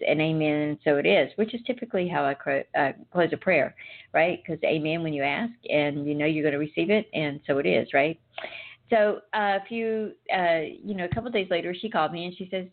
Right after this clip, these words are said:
"Therese, Therese, you're not gonna guess what happened." And I said, "What happened?" And she goes, um, you know, I, I called on him, and, uh, like we did the other day. And she goes, "I came home,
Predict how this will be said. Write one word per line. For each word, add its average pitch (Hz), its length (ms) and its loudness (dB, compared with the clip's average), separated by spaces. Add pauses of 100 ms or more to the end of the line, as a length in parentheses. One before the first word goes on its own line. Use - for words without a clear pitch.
"Therese, 302 720 0
Therese, 285 220 -2
you're 247 80 0
not 240 140 2
gonna 254 140 -2
guess 247 180 -2
what 240 100 -2
happened." 202 460 0
And 175 140 -2
I 180 80 -2
said, 180 160 2
"What 180 120 6
happened?" 147 420 2
And 160 160 -4
she 185 120 2
goes, 160 260 4 (580)
um, 165 580 2
you 208 140 2
know, 156 340 4 (140)
I, 175 420 0
I 156 140 0
called 165 360 0
on 160 220 2
him, 175 480 -2
and, 147 360 -2 (160)
uh, 147 200 2 (100)
like 151 220 0
we 175 100 0
did 147 220 2
the 156 100 0
other 180 140 0
day. 156 480 2 (420)
And 170 220 0
she 170 80 -6
goes, 175 160 0
"I 170 60 0
came 196 260 0
home, 202 460 0